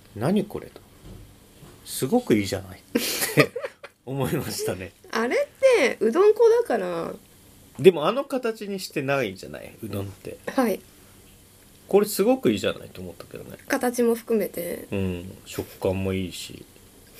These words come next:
Speaker 2: <laughs> へー。まあ、美味しいですよね。うん。
Speaker 1: ちくわぶ好きですね、僕、比較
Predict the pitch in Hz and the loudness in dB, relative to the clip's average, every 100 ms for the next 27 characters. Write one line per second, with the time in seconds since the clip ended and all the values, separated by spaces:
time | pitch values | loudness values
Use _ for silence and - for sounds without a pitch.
0 | - - 427 - 359 - - - - - | -16 0 2 4 0 -4 -20 -20 -20 -20
1 | - - 339 349 349 339 339 349 339 - | -14 -2 2 4 2 0 0 -2 -6 -16
2 | - - - - - - - 285 294 339 | -20 -20 -20 -20 -20 -20 -4 0 6 8
3 | - 285 240 175 170 175 185 - _ _ | 6 4 -2 -10 -8 -10 -12 -18 _ _
4 | 233 208 185 - - 339 359 - 190 - | -8 -8 -8 -10 0 4 4 2 -4 -4
5 | - - - - - - - - - - | -6 -6 -10 -14 -18 -20 -20 -20 -20 -20